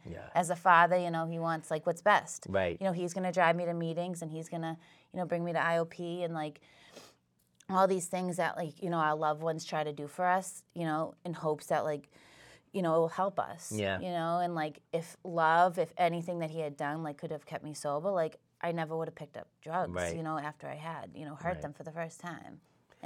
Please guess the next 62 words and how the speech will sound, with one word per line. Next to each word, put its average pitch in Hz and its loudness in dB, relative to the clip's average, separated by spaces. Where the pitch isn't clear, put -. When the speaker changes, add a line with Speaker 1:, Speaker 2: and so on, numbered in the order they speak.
Speaker 1:
And 104 -2
there 131 6
was, 131 4
must 139 4
have 151 4
been, 127 6
like, 113 0
a 107 0
lot 107 4
of 90 -6
guilt 104 0
and 98 -10
shame, 120 -2
right? 104 -2
Speaker 2:
Oh, 185 -4
for 170 -10
sure. 160 -4
Speaker 1:
Yeah, 95 0
and, 92 -4
um, 92 0
because - -4
you're 104 -4
doing 107 -4
things 98 -8
that 95 -2
you 98 -10
would 95 -6
never, 107 0
ever 110 0
do. - -4
Speaker 2:
Right. 180 -8
Speaker 1:
And 101 -8
s-, - -12
to 107 -8
your 98 -2
family 101 -6
and 92 -8
everything. 92 -8
So, 92 -4
um, 98 -2
so 123 2
now 113 4
you 104 -8
get 104 4
out 101 4
of 95 -4
High 107 -4
Point, 117 -10
six - -8
days 110 0
in, 117 -4
right 107 0
Speaker 2:
Yep. 95 0
Speaker 1:
back 110 0
using 113 -4
again? 117 -4
Speaker 2:
Right 190 0
back. 160 -2
And, 180 -2
you 185 -2
know, 175 2
I, 175 4